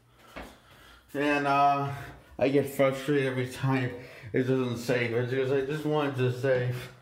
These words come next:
Oh. So that's, I give this a thumbs down. This is where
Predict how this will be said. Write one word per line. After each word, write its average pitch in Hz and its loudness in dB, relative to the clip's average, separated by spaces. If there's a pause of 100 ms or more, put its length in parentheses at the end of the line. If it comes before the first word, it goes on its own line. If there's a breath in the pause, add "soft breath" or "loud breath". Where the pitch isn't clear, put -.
(760 loud breath)
Oh. 127 4 (1700 loud breath)
So 143 -2
that's, - -8
I 139 2
give 135 0
this 123 -4
a 113 0
thumbs 113 -2
down. 113 0
This - -8
is 117 -2
where 117 0